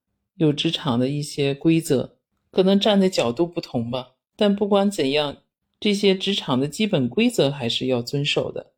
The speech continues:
对吧？你像这个考勤打卡这种管理手段，所以这一点呢，我们要放平心态。但是对于这种加班的这个事情，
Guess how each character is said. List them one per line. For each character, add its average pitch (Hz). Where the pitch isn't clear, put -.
对 139
吧？ 123
你 180
像 175
这 175
个 156
考 139
勤 170
打 139
卡 123
这 156
种 139
管 135
理 165
手 113
段， 139
所 -
以 175
这 226
一 220
点 127
呢， 127
我 127
们 135
要 147
放 143
平 147
心 147
态。 -
但 208
是 214
对 214
于 208
这 214
种 143
加 208
班 202
的 190
这 160
个 131
事 165
情， 156